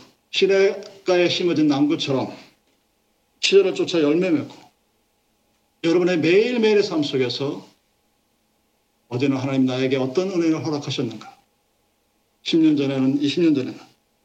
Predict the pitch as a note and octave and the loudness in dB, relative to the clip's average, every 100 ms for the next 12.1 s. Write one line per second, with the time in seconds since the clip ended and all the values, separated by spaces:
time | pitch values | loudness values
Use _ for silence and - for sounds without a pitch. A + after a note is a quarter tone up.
0 | _ D#3 C#3 C#3+ - F#3 F#3+ E3 C3 A2 | _ -4 -2 -2 2 2 2 -2 -4 -6
1 | - - _ _ _ _ _ _ _ _ | -12 -20 _ _ _ _ _ _ _ _
2 | _ - B2 B2+ - D3 F#3 - D#3+ G#2+ | _ -8 -4 -4 -2 0 0 0 0 -2
3 | - - _ _ _ _ _ _ _ _ | -10 -20 _ _ _ _ _ _ _ _
4 | _ _ _ _ _ _ _ - B2+ E3 | _ _ _ _ _ _ _ -10 -6 -2
5 | F3 D3+ - - - _ _ _ _ _ | 0 0 -4 -10 -16 _ _ _ _ _
6 | _ _ B2+ D3 D#3 D3+ - - E3 D3 | _ _ 0 2 4 0 -2 -4 0 0
7 | - C#3+ C#3 C#3+ C3 - G#3 F#3+ - - | 0 -4 -2 -2 -2 0 0 0 -4 -8
8 | - _ _ _ A#2 A#2 A#2 - B2 B2 | -20 _ _ _ -8 -6 -6 -8 -8 -6
9 | A#2+ A#2+ A#2+ D#3+ - G3+ E3+ C#3+ A#2 - | -4 -6 -2 -4 0 0 0 -2 -6 -8
10 | F#2+ A2 A2 D3 - - _ _ _ _ | -10 -6 -4 -4 -8 -20 _ _ _ _
11 | _ _ A2 G#2 - - B2+ C3+ G#2+ - | _ _ -10 -10 -12 -6 -4 -4 -6 -14
12 | - | -20